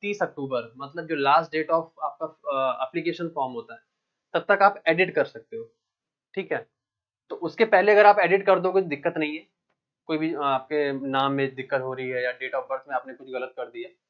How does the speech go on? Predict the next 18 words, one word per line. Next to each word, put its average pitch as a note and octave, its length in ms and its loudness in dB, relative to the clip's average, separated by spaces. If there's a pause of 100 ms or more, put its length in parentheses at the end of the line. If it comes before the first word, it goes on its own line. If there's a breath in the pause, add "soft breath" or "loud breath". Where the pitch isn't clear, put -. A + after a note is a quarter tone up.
(140)
क्योंकि C#3 200 -12
भाई C#3+ 120 -2
first D3+ 260 0
time D#3 180 -2
जो D3+ 80 -6
फिल D3+ 160 -8
अप D3+ 120 -2
करता D3 240 0
है D#3+ 100 2
तो E3+ 60 -10
थोड़ा D#3 200 0
कहीं D#3 240 -2
ना D#3+ 80 -2
कहीं D#3 460 -8
गड़बड़ C#3 240 -4
हो C3 140 -10
जाती - 240 -18
है। - 80 -20